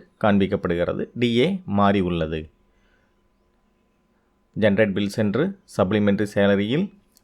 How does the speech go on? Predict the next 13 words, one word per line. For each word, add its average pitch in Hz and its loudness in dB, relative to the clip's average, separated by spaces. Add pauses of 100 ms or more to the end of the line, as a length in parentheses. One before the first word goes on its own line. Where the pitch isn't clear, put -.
ப்ரீவியஸ் 101 0
மந்த் 98 0
என்று 98 0
கொடுத்து, 95 -2 (1040)
பீரியட் 104 2
நேம் 117 0 (420)
மார்ச் 101 0
மாதத்தை 101 2
வைத்துக்கொண்டு, 98 0 (1500)
பில் 107 0
குரூப்பை 104 0
தேர்வு 98 0
செய்து, 101 -2